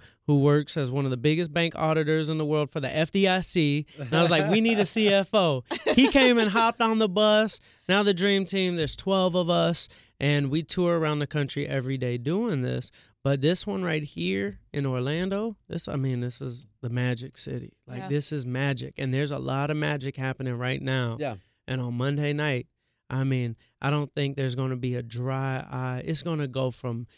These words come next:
Speaker 1: screaming and cheering to tears to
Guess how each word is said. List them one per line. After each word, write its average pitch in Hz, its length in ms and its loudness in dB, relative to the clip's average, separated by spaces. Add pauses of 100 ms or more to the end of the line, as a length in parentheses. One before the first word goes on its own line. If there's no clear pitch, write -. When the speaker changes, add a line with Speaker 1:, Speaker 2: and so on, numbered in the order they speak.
Speaker 1:
screaming 160 580 0
and 139 160 0
cheering 170 640 0
to 131 320 -8
tears 160 800 0
to 139 280 0